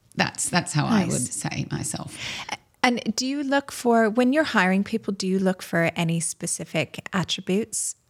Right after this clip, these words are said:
Speaker 1: Yes, I do actually. Um, I look for work ethic. That is my biggest one.
Speaker 2: Mm.
Speaker 1: I, I, there's nothing worse than a, what do you call it, a clock,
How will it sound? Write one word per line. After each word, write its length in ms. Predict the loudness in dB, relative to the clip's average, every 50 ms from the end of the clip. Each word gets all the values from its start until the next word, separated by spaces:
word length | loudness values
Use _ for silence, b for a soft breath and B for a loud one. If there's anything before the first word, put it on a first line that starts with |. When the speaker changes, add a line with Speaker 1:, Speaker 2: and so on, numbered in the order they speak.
| _ _ _ _ _ -20 -20 -20 _ _ -2
Speaker 1:
Yes, 460 | 2 2 2 2 0 -2 -2 -2 -2 0 2
I 100 | 2 2
do 220 | 2 0 -2 -2
actually. 560 | -4 -6 -4 -4 -4 -4 -4 -2 -2 -2 -2 B B B B B B B 0
Um, 440 | 2 2 2 2 0 0 -2 -4 -4 -6 -10 _ _ _ 0
I 380 | 2 2 2 2 0 -2 -4 -8 _ _ _ _ _ _ _ -8
look 220 | -6 -6 -6 -6
for 120 | -4 -2
work 320 | 0 2 2 2 2 2 0
ethic. 460 | 0 0 0 -2 -2 -4 -8 -18 -16 _ -6
That 200 | -4 -4 -2 -2
is 120 | -2 2
my 180 | 2 2 2 2
biggest 440 | 0 -2 -2 -2 0 -2 -2 -2 -2
one. 320 | 0 0 2 2 2 2
Speaker 2:
Mm. 80 | 2 2
Speaker 1:
I, 220 | 2 2 0 -2 -8
I, 40 | -8 -6 -2
there's 220 | 0 0 2 2
nothing 340 | 2 2 2 2 2 2 4
worse 420 | 4 2 2 0 0 0 -2 -2
than 360 | -2 0 2 2 2 2 0 0 0
a, 420 | 2 2 4 4 4 4 2 0
what 80 | 0 -2
do 40 | -4
you 40 | -4
call 200 | -4 -4 -4 -4
it, 100 | -4 -6
a 20 |
clock, 420 | -8 -8 -6 -6 -6 -8 -12 -18